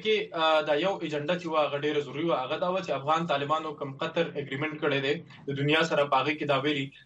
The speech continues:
آ، چې موږ به خپله ځمکه چې ده، هغه به د نورو ملکونو خلاف نه استعمالوو. او هغه چې دی، هغه اوس روان ده. ټي ټي پي چې دی، هغه د افغانستان نه راځي او زموږ په ملک کې حملې کوي.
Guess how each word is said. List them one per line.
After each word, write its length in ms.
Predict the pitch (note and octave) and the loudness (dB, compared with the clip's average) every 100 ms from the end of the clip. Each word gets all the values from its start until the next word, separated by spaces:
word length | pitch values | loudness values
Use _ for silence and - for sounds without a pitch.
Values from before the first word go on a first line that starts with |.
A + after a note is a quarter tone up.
| - | -6
آ، 220 | D3 C#3+ C#3 | 2 2 2
چې 320 | C3+ C#3+ C#3 | -2 -6 -2
موږ 160 | D3 | -4
به 140 | D3 D3 | 0 0
خپله 280 | - D3 C#3+ | 0 -4 -4
ځمکه 300 | C#3 E3 E3 | -4 -4 -2
چې 120 | D3 | 0
ده، 140 | C#3+ | 0
هغه 100 | C3+ | 0
به 100 | C3 | -4
د 80 | C3 | -4
نورو 180 | C#3+ C#3+ | 0 0
ملکونو 500 | C3+ B2 C#3+ C#3+ C#3 _ _ | 0 -4 -2 -2 -6 _ _
خلاف 300 | - C#3+ D3+ | 0 2 2
نه 80 | D3+ | 0
استعمالوو. 500 | F3 E3+ D#3 C#3 E3+ - _ _ D#3 | -2 0 0 0 -2 -8 _ _ 2
او 380 | D3+ D3 D3 D3+ - | 4 6 4 2 -2
هغه 140 | D#3 | 0
چې 120 | - | 0
دی، 100 | F#3 | 0
هغه 160 | F3+ D#3+ | -2 -2
اوس 240 | E3 E3 | -4 -2
روان 280 | D#3 D#3 F3 | 0 2 0
ده. 140 | E3+ D#3 | -2 -4
ټي 160 | D3 C#3 | -6 -10
ټي 100 | C#3 | -8
پي 80 | E3+ | -8
چې 100 | D3+ | -6
دی، 120 | D3+ | -2
هغه 160 | D3 C#3+ | 0 2
د 60 | |
افغانستان 560 | C#3+ E3+ C3 C3 D#3 D3+ | 0 0 -4 -2 0 0
نه 80 | C#3+ | 0
راځي 320 | C3 B2+ D3+ | -2 -2 0
او 180 | D3+ C#3 | 4 4
زموږ 220 | B2+ C3+ | 0 -10
په 100 | C3 | -8
ملک 200 | C3+ C#3 | -4 -4
کې 120 | - | -4
حملې 300 | A#2+ B2 D3+ | -6 0 0
کوي. 140 | C#3+ | 0